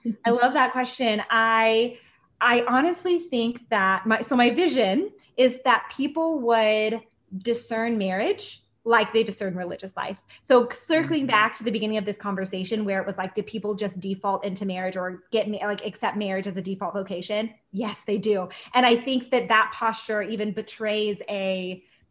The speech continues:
Speaker 2: devaluing of the sacrament of marriage. Like, it's not as big of a deal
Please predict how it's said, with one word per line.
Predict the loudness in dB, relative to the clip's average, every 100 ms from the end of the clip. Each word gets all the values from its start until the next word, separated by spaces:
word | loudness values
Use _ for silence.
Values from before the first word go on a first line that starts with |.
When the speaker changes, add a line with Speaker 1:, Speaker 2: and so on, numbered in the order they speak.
| -6
Speaker 2:
devaluing | -4 0 2 2 0 -2 -4 -8 -6
of | -8 -8
the |
sacrament | -6 -6 -6 -10 -10
of | -10
marriage. | -8 -10 -8
Like, | -8 -8
it's | -6
not | -4 -2 -2
as | -6
big | -6 -8
of |
a | -8
deal | -8 -8 -8 -10